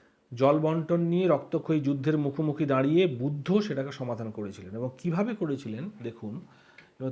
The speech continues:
তিনি, মানে, প্রথমেই দুই রাজার কথা শোনেননি, একদম প্রথমে একদম সাধারণ কৃষকদের কাছ থেকে উনি শুনলেন।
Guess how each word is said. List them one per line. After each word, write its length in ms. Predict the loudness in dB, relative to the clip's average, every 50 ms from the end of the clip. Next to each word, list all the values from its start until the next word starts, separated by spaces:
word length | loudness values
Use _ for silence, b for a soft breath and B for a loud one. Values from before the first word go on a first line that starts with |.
| -4 0
তিনি, 380 | 0 2 4 4 2 2 0 -4 -12 b b b b b b b b b b b b
মানে, 100 | -4 -2
প্রথমেই 420 | 2 4 4 6 6 6 6 6
দুই 160 | 6 6 6 8
রাজার 280 | 8 8 8 8 6
কথা 200 | 6 4 2 2
শোনেননি, 440 | 0 2 2 2 2 0 -2 -6 -10 -14 -18 -20 b b b b b b b
একদম 300 | b -2 -2 0 0 0
প্রথমে 400 | 0 0 -2 -2 0 0 0 0
একদম 180 | 0 0 -2 -2
সাধারণ 600 | -4 -4 -4 -4 -2 0 2 2 2 2 0 -2
কৃষকদের 520 | -4 -6 -8 -8 -6 -6 -6 -6 -6 -8
কাছ 220 | -6 -8 -10 -10 -8
থেকে 180 | -10 -8 -8
উনি 160 | -6 -6 -6 -6
শুনলেন। 460 | -6 -4 -4 -4 -4 -4 -6 -10